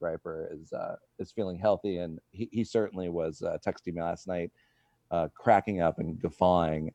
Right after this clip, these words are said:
at some of Jeff DeVille's best one-liners on that show.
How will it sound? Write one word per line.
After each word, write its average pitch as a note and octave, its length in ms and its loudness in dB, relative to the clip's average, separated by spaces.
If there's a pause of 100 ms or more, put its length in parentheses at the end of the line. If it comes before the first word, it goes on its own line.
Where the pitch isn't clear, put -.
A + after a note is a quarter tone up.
at E2 320 2
some D#2+ 240 4
of D#2 220 4
Jeff E2 200 6
DeVille's D#2 300 4
best D#2 320 2
one-liners D#2+ 680 2 (160)
on D#2+ 140 4
that D#2 200 -4
show. D3+ 500 2